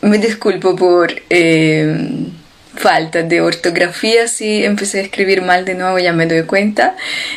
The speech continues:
y por, em, no hablar tan perfecto,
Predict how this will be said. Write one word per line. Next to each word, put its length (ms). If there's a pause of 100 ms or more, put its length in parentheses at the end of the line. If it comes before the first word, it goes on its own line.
y 140
por, 580
em, 760 (1160)
no 120
hablar 360
tan 200
perfecto, 880